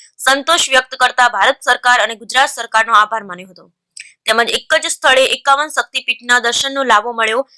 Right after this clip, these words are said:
તે બદલ ધન્યતા અનુભવી હતી. તેમણે પાર્કિંગ અને ત્યાંથી મિની બસ દ્વારા શક્તિપીઠ સુધી લઈ જવા માટે કરવામાં આવેલી વ્યવસ્થા ખૂબ જ સરસ હોવાનું જણાવી ખૂબ જ આનંદ થયો હોવાનું જણાવ્યું હતું. જ્યારે વડગામ તાલુકાના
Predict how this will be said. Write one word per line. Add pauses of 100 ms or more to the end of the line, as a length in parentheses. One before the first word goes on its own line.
(160)
તે
બદલ
ધન્યતા
અનુભવી
હતી.
તેમણે
પાર્કિંગ
અને
ત્યાંથી (360)
મિની
બસ
દ્વારા
શક્તિપીઠ
સુધી
લઈ
જવા
માટે
કરવામાં
આવેલી
વ્યવસ્થા
ખૂબ
જ
સરસ
હોવાનું
જણાવી (320)
ખૂબ
જ
આનંદ
થયો
હોવાનું
જણાવ્યું
હતું. (420)
જ્યારે
વડગામ
તાલુકાના